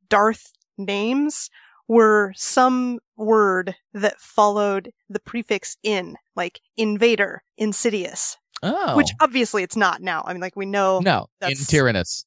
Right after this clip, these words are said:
Speaker 1: Yeah, that's totally not true. But I spent probably half an hour last night coming up with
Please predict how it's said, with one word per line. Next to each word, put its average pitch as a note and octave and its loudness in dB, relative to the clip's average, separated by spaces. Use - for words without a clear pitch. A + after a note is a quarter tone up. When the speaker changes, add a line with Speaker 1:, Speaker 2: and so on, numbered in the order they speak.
Speaker 1:
Yeah, A3 0
that's - -6
totally A3+ 2
not F#3 -2
true. F#3 -2
But A3 4
I B3 2
spent C4 0
probably B3+ -2
half G#3+ -4
an G#3 -4
hour G#3+ 0
last A#3 0
night B3+ 0
coming G3+ -4
up G3+ 0
with G3 -2